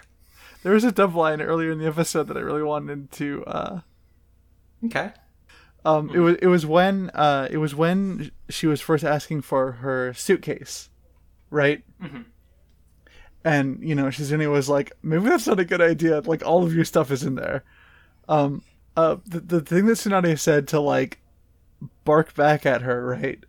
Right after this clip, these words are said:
Speaker 1: is just, like, was like, "Don't give me that. You know I never quit in the middle of a losing streak."
Speaker 2: Yeah, right. <laughs> Uh,
Speaker 1: <laughs> I just thought that was a funny thing for her to say.
Speaker 2: Yeah, that's pretty good. You know, they, they, they all, like, fucking have, like, ran into each other.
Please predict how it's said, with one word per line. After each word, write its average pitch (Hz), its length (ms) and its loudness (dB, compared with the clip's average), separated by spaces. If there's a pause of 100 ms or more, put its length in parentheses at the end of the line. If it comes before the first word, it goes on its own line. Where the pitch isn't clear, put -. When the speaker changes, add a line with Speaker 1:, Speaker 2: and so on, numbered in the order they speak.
(140)
Speaker 1:
is 123 320 -6
just, 123 240 -10
like, 127 300 -6 (340)
was 147 180 -2
like, 131 180 0 (100)
"Don't 170 220 4
give 180 120 2
me 180 140 2
that. 123 340 0
You 151 180 4
know 160 320 6
I 170 40 8
never 147 240 4
quit 160 200 2
in 143 60 -2
the 139 80 -2
middle 135 200 2
of 127 80 -2
a 131 40 0
losing 131 360 0
streak." - 460 -6 (540)
Speaker 2:
Yeah, 185 220 2
right. 135 280 0
<laughs> - 40 -8 (760)
Uh, 147 280 -10 (160)
Speaker 1:
<laughs> - 200 -6
I - 60 0
just 339 220 -6
thought 311 160 0
that 208 120 -6
was 240 160 6
a 370 120 2
funny 185 260 0
thing 226 220 -4
for 214 200 2
her 254 120 -4
to 294 100 -2
say. 285 380 4 (420)
Speaker 2:
Yeah, 302 220 0
that's 220 120 -2
pretty 240 200 -2
good. 196 280 0 (1040)
You 120 140 -18
know, 117 240 -8
they, 120 140 -14
they, 120 280 -6
they 117 120 -2
all, 123 200 2
like, 117 220 -4
fucking 113 360 -8
have, 107 140 -6
like, 110 120 -6
ran 139 120 -2
into 123 120 -8
each 110 80 -10
other. 110 100 -6